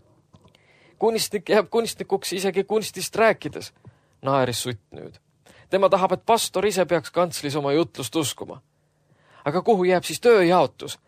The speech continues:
see moodsa kultuuri geniaalne leiutis? Ei, ei, kallis kunstniku härra. Pastor jutlustab, kogudusel lasub usukohustus. Meie kirjutame lehe, rahvas loeb ja usub. Iga täie aruga inimene läheks üleöö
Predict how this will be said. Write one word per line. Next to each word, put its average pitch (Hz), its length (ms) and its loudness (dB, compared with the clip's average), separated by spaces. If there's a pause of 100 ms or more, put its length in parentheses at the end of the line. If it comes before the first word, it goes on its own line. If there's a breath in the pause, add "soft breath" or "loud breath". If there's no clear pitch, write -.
(160)
see 165 160 -2
moodsa 185 360 2
kultuuri 175 500 0
geniaalne 180 580 2
leiutis? 185 600 0 (380)
Ei, 170 280 4
ei, 160 180 2
kallis 147 300 -2
kunstniku - 500 -8
härra. 85 300 -6 (440 soft breath)
Pastor 180 460 0
jutlustab, 139 540 -4
kogudusel 180 600 2
lasub 165 380 0
usukohustus. 175 880 0 (340 soft breath)
Meie 180 220 2
kirjutame 214 440 -4
lehe, 202 400 -2 (280 soft breath)
rahvas 160 340 -4
loeb 180 220 0
ja 170 80 2
usub. 135 320 -6 (220)
Iga 156 200 2
täie 170 260 2
aruga 160 300 0
inimene 156 360 -4
läheks 151 260 -2
üleöö 175 400 4